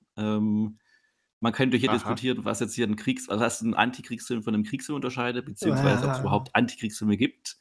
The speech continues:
Speaker 3: Wir können die Thematik
Speaker 1: Ähm.
Speaker 3: aber auch einfach, einfach mal kurz wegschieben.
Speaker 2: Ja, und uns
Speaker 1: Deswegen
Speaker 2: sparen,
Speaker 1: könnte,
Speaker 2: wenn wir über der
Speaker 1: könnte
Speaker 2: Untergang sprechen.
Speaker 1: Man könnte,
Speaker 3: Ja.
Speaker 1: stimmt.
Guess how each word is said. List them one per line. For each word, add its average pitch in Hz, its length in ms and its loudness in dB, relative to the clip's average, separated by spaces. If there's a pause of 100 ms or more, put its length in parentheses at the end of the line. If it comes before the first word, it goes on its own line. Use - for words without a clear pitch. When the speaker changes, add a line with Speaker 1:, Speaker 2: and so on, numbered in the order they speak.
Speaker 3:
Wir 170 140 6
können 202 220 4
die 214 60 0
Thematik 196 460 2
Speaker 1:
Ähm. 165 40 0
Speaker 3:
aber 170 180 4
auch 165 140 0
einfach, 156 420 -2
einfach 143 320 -8
mal 147 120 -4
kurz - 500 -8 (260)
wegschieben. 135 560 0 (340)
Speaker 2:
Ja, 131 200 0 (180)
und 147 180 2
uns 143 140 0
Speaker 1:
Deswegen 139 220 10
Speaker 2:
sparen, 156 220 10
Speaker 1:
könnte, 151 240 6
Speaker 2:
wenn 156 80 4
wir 156 40 4
über 143 140 6
der 139 140 6
Speaker 1:
könnte 135 200 2
Speaker 2:
Untergang 110 300 2
sprechen. 110 480 -10 (100)
Speaker 1:
Man 107 200 -4
könnte, 220 160 4
Speaker 3:
Ja. 180 280 6
Speaker 1:
stimmt. 143 460 0